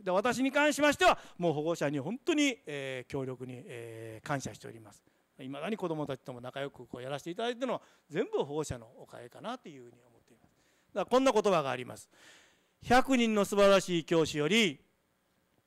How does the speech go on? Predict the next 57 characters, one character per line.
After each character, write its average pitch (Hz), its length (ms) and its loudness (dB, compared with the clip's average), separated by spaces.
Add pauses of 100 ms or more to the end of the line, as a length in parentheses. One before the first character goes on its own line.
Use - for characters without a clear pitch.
(180)
一 - 300 0
人 165 100 0
の 240 160 4
保 160 160 -12
護 151 120 -2
者 131 140 -8
の 160 140 -4
力 135 300 -12
の 117 100 -18
方 120 100 -14
が 170 140 -4
勝 123 320 -6
る」 117 120 -16 (920)
と 190 60 2
い 175 40 6
う 170 60 6
こ 156 140 -4
と 151 80 -8
を、 202 280 2
え 127 240 -8
ー、 139 40 0
よ 214 100 8
く 175 120 -2
言 123 100 0
わ 117 80 -6
れ 107 80 -12
ま - 120 -18
す。 - 160 -20 (560)
も 160 140 -2
う - 20 -2
ま 165 120 -2
さ 190 120 -2
し 208 120 -8
く、 339 260 -4 (180)
も 135 140 -16
う 117 40 -20
そ - 120 -10
の 151 140 -4
通 156 200 -6
り 127 60 -16
か 117 140 -18
な 185 160 -10
っ - 20 -8
て - 160 -16
い 139 80 -10
う 127 80 -14
ふ 123 100 -20
う 127 60 -18
に 120 140 -20
思 123 120 -20
い 113 60 -20
ま - 100 -20
す。 - 160 -20 (460)
私 190 400 -4
も、 220 320 4 (260)
え 135 1040 -8
ー、 - 180 -20